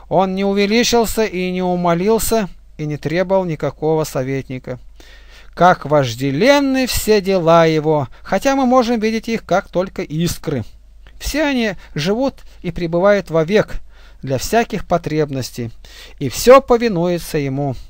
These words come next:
Все они вдвойне, одно напротив другого.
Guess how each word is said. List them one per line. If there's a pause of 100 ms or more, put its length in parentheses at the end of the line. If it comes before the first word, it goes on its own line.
(500)
Все
они
вдвойне,
одно
напротив
другого.